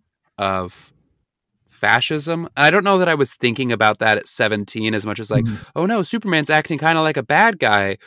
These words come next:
Speaker 1: where now I think about Superman touching base with Orion as Darkseid and being like, "Oh, I'm walking down a path I don't wanna walk," and being like, "Ah,
Speaker 2: Yeah.
Speaker 1: this is a book about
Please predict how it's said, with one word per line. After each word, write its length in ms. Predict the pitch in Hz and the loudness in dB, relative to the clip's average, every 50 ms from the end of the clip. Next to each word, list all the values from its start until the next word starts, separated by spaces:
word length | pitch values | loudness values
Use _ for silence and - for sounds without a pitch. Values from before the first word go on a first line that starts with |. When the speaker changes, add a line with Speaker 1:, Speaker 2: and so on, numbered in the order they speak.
| - - - - - | -20 -20 -18 -8 0
Speaker 1:
where 200 | 123 120 117 110 | 2 2 4 2
now 680 | 107 110 123 127 131 127 120 117 110 107 107 107 104 _ _ _ _ _ _ _ _ _ _ _ - | 2 0 2 4 4 6 6 6 6 4 2 0 -4 _ _ _ _ _ _ _ _ _ _ _ 0
I 140 | 123 127 131 | 2 2 2
think 280 | 117 - 143 139 127 135 | 2 2 -2 0 0 2
about 240 | 127 123 123 117 | 4 2 2 2
Superman 500 | - - 147 123 135 131 123 120 113 107 | 0 -4 -4 0 0 2 2 2 2 0
touching 460 | - - - 139 131 - 139 123 113 101 | -2 -4 -4 -2 -2 0 -2 -2 0 2
base 360 | 117 113 113 113 - - - | 4 4 4 2 0 -4 -4
with 280 | 120 107 95 - - _ _ - | -4 -4 -4 -6 -16 _ _ -2
Orion 960 | 117 120 120 107 101 107 113 117 120 120 117 113 107 104 104 101 101 98 98 _ _ _ _ _ _ _ - | 0 0 0 0 0 2 4 4 4 4 4 2 2 0 0 -2 -4 -8 -10 _ _ _ _ _ _ _ 0
as 240 | 117 120 113 101 | 2 2 2 0
Darkseid 760 | 92 117 107 107 113 - - - - 104 98 101 95 92 - | 0 2 4 4 4 2 0 -2 2 4 4 4 4 2 0
and 140 | 98 104 101 | -2 -2 -2
being 220 | 101 104 101 101 | 0 0 0 0
like, 320 | 101 98 95 101 101 - _ _ _ - | 0 0 -2 -2 -2 -4 _ _ _ 0
"Oh, 320 | 120 120 123 120 110 107 - | 4 4 6 6 4 2 2
I'm 300 | - 110 110 113 113 110 | 2 2 4 4 2 2
walking 380 | 101 104 104 104 101 117 107 95 | 2 2 2 2 0 -2 -6 -2
down 240 | 101 101 95 95 92 | 0 0 0 -2 -4
a 40 | |
path 380 | - - - 113 104 98 92 - | -8 -4 0 2 2 2 2 0
I 100 | 104 98 | -4 -4
don't 240 | 92 98 95 92 - | -2 -4 -6 -6 -6
wanna 260 | 95 95 90 87 90 | -8 -8 -8 -8 -8
walk," 520 | 98 107 110 117 113 104 98 - - - _ _ _ _ _ _ _ - | -2 2 4 6 6 4 4 0 -8 -20 _ _ _ _ _ _ _ -12
and 60 | - | -8
being 180 | 98 101 98 | -6 -6 -4
like, 160 | 95 92 - _ _ _ - | -6 -8 -10 _ _ _ 0
"Ah, 320 | 247 269 285 220 120 95 101 | 2 2 4 4 2 0 -2
Speaker 2:
Yeah. 120 | 101 87 - _ _ _ _ _ - | -4 -6 -10 _ _ _ _ _ -8
Speaker 1:
this 200 | - - - - | -6 -6 -6 -6
is 100 | 107 104 | -4 -4
a 60 | 107 | -4
book 240 | 95 - 104 - - | -2 -2 -4 -2 -2
about 300 | 104 98 98 98 - | -2 0 0 0 -2